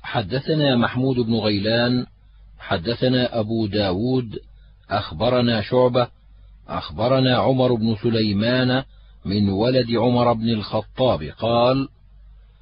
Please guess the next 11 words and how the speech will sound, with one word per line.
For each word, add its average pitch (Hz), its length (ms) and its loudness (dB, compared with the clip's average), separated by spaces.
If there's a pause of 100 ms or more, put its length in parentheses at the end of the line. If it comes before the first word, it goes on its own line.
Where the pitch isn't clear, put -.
(460)
سمعت 113 420 0
عبد 113 360 2
الرحمن 120 760 -2
بن 117 140 -2
أبان 123 680 0
بن 117 160 -2
عثمان 110 680 0
يحدث 117 760 -4
عن 113 320 0
أبيه 107 580 -4
قال 113 580 0